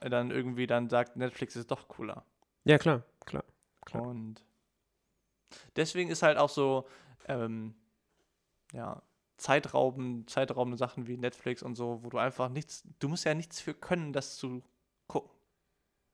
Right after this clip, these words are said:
Speaker 2: Kommt drauf an, was du guckst, ne?
Speaker 1: Ja, und meinst du, wenn du es auf Englisch guckst, dann musst du Englisch können, oder was meinst du?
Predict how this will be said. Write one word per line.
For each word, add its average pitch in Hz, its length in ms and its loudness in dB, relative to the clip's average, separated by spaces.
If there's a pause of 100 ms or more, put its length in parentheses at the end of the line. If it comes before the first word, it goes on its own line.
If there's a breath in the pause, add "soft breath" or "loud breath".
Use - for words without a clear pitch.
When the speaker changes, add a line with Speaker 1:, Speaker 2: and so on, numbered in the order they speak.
(360)
Speaker 2:
Kommt 127 160 -10
drauf 131 100 -8
an, 151 140 -2
was 170 180 2
du - 80 -2
guckst, - 400 -4
ne? 226 160 6 (2250)
Speaker 1:
Ja, 110 160 -6
und 120 100 -4
meinst 120 220 -2
du, 117 60 -4
wenn 117 80 0
du 117 40 -2
es 113 60 -4
auf 117 100 -2
Englisch 123 300 -4
guckst, - 200 -8
dann 117 80 -4
musst 123 180 -4
du - 60 -6
Englisch 120 280 -4
können, 117 200 -4
oder 117 140 -2
was 156 220 -2
meinst 165 360 0
du? 151 40 -4